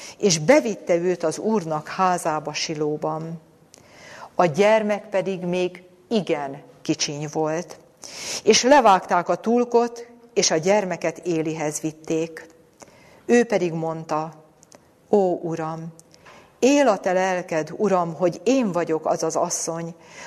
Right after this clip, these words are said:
aki itt állott melletted, és könyörgött az Úrnak. Ezért a fiúért könyörögtem,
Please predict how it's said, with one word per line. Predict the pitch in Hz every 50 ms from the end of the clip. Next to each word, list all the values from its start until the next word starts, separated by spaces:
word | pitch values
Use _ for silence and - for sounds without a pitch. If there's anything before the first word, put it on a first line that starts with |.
| - -
aki | 214 202 190 - 233 233
itt | - 302 277 247 -
állott | - 220 196 180 175 170 160 165 165 -
melletted, | 175 175 180 175 170 165 165 170 - - 165 160 165 175 170 - - - - - - - _
és | - 185 170 - -
könyörgött | - 269 269 220 175 165 147 143 - 165 156 156 - -
az | 156 156
Úrnak. | 156 165 156 160 160 160 156 151 160 - - - - _ _ _ _ _ _ _ _ _ _ - - - - _ _ _ _ _ _ - - _ _ - - _ _ - _ - - - - _ -
Ezért | 208 226 220 185 175 170 160 156 -
a | 165
fiúért | 147 - - 175 165 160 151 156 156 147 151 147 -
könyörögtem, | - 165 151 151 151 156 156 156 - - - 165 156 160 165 165 160